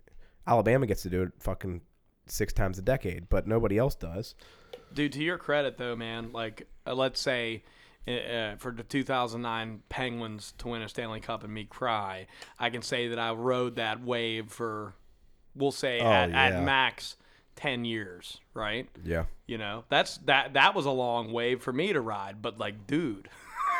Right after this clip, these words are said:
Speaker 1: Been waiting
Speaker 2: you.
Speaker 1: thirty fucking
Speaker 2: <laughs>
Speaker 1: years, dude.
Speaker 2: Yeah, you've been waiting your whole damn life and you didn't cry. <laughs>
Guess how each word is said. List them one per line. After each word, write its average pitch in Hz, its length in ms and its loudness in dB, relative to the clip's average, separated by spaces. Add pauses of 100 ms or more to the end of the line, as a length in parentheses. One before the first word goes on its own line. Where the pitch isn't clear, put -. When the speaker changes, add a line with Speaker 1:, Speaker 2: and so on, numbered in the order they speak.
(160)
Speaker 1:
Been 117 260 8
waiting 147 180 10
Speaker 2:
you. 135 140 4
Speaker 1:
thirty 107 240 6
fucking 117 380 2
Speaker 2:
<laughs> - 0 -
Speaker 1:
years, 170 240 6
dude. 240 220 10
Speaker 2:
Yeah, 294 180 8
you've 202 200 2
been 226 120 4
waiting 190 180 4
your 185 120 4
whole 208 180 4
damn 202 280 2
life 214 240 6
and 175 100 -8
you 185 60 0
didn't 185 260 -2
cry. 226 460 2
<laughs> - 40 -16